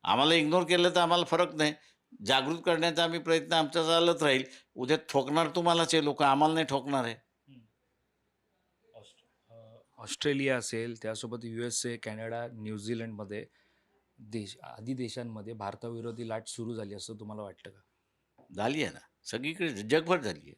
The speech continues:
Speaker 2: हं.
Speaker 1: आपल्या इथलं मीडिया जो आहे,
Speaker 2: हं.
Speaker 1: पूर्णपणे सांगतो, मला काय पंतप्रधान व्हायचं नाही आणि मला काय मुख्यमंत्री व्हायचं नाही, त्याच्यामुळे लोकांचं असणारं मन जपणं
Speaker 2: हं.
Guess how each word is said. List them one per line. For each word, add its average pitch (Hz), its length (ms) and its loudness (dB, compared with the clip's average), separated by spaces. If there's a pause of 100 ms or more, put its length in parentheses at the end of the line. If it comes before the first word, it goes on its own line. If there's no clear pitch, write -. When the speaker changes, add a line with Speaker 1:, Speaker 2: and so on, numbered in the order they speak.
(160)
Speaker 2:
हं. 123 60 -20 (1600)
Speaker 1:
आपल्या 120 320 2
इथलं 151 380 0
मीडिया 131 480 2
जो 127 140 2
आहे, 92 260 4
Speaker 2:
हं. - 380 -16 (4000)
Speaker 1:
पूर्णपणे 208 420 2
सांगतो, - 460 -6 (880)
मला 131 220 4
काय 180 120 4
पंतप्रधान 165 580 2
व्हायचं 127 300 4
नाही 139 140 4
आणि 139 100 2
मला 127 220 6
काय 135 120 2
मुख्यमंत्री 107 520 0
व्हायचं 78 420 -2
नाही, 69 140 -18 (300)
त्याच्यामुळे 131 380 4
लोकांचं 131 440 4
असणारं 131 300 4
मन 131 260 4
जपणं 123 380 2
Speaker 2:
हं. - 500 -12